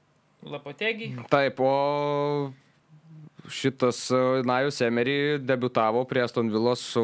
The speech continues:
Speaker 2: vairo trys vienas nugalėdamas Manchester United. Puikus rezultatas. Labai gera pradžia ir reikia tikėtis, kad, e, taip ir toliau.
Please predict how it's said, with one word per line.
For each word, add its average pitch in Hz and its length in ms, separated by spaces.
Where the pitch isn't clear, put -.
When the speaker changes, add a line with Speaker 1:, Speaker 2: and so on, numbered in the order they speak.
Speaker 2:
vairo 107 280
trys 123 240
vienas 110 340
nugalėdamas 131 600
Manchester 160 420
United. 180 440
Puikus 117 380
rezultatas. 120 720
Labai 139 380
gera 131 220
pradžia 120 420
ir 151 60
reikia 135 260
tikėtis, 107 520
kad, 143 240
e, 151 420
taip 101 180
ir 120 100
toliau. 156 340